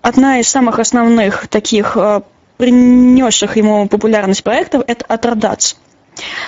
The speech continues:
Что это такое? Это клиент текстовых игр,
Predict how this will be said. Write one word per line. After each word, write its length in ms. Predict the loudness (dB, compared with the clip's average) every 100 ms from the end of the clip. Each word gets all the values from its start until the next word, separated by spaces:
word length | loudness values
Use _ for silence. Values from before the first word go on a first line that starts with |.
| -10
Что 200 | -4 -2
это 160 | 0
такое? 480 | 0 -2 0 0 0
Это 340 | 0 -2 -2 0
клиент 560 | 2 2 2 2 0
текстовых 640 | -2 -4 -2 -2 0 -2 -4 -4
игр, 380 | -2 0 -2